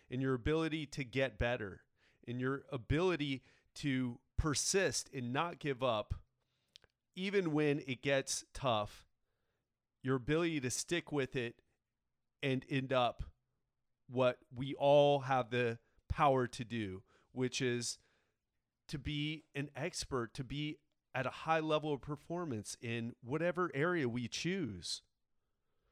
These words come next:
And Joseph Campbell himself said something amazing that I want to share with you. "We must be willing to let go of the life we planned so as to have the life that's waiting for us."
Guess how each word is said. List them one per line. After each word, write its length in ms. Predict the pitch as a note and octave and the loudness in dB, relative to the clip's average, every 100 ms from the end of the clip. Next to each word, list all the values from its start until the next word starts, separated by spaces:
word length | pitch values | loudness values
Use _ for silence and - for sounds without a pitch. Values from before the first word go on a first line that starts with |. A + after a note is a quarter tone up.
| _ _ - | _ _ 0
And 160 | C#3 | 0
Joseph 480 | C3+ E3 E3+ F#3 D#3+ | 2 0 2 -2 -4
Campbell 380 | - E3 D3 D3 | -2 -2 0 0
himself 720 | C3 A#2+ - D#3 C#3+ A2+ - - _ | 0 0 0 2 2 2 -2 -20 _
said 480 | - - C#3+ B2 B2 A#2 - | -6 -2 2 2 0 -6 -4
something 560 | - B2+ A2+ A#2+ A2+ G#2 | -2 0 -2 -4 -4 -4
amazing 500 | G#2 G#2+ G#2+ A2 G2 | -4 -2 -2 -4 -4
that 160 | G2+ | -4
I 40 | G2+ | -4
want 200 | G#2 G2 | -4 -4
to 60 | |
share 260 | - G#2+ G2+ | -6 -6 -4
with 260 | G2 F2+ | -6 -8
you. 220 | F#2+ F2 G2+ _ - - _ _ | -8 -10 -10 _ -20 -20 _ _
"We 140 | - B2 | -4 -2
must 500 | B2 C#3 E3+ - - | 2 2 2 0 -4
be 140 | D3+ | -4
willing 400 | B2+ C3 C3+ C3+ | 0 2 2 0
to 140 | - A2+ | -4 -4
let 340 | A#2 B2 - | 0 0 0
go 360 | A#2+ A2 G#2+ - | 0 2 2 0
of 140 | A2 | -8
the 100 | - | -6
life 400 | G2 G#2+ G#2+ - - | -4 -2 -2 -4 -6
we 140 | G#2+ | -8
planned 600 | F#2+ - G#2+ F#2+ F2+ F2 - _ _ _ _ _ | -8 -6 -4 -4 -6 -10 -16 _ _ _ _ _
so 560 | - - A2 A2 A2 - _ _ _ _ _ - | -2 2 2 2 -2 -8 _ _ _ _ _ -2
as 280 | A#2 A2+ - | 0 0 -2
to 120 | B2 | -4
have 520 | A2 - A#2+ A#2 A#2 - | -6 -2 2 2 0 -6
the 140 | A2+ | -4
life 460 | G#2 G#2 G2+ G2 - | -2 0 -2 -4 -10
that's 320 | - G#2 - - | -4 -4 -6 -8
waiting 420 | G#2+ G2+ F#2+ F2+ | -4 -4 -6 -10
for 320 | - F#2 F2 | -10 -8 -8
us." 360 | F2 F2 - | -8 -8 -8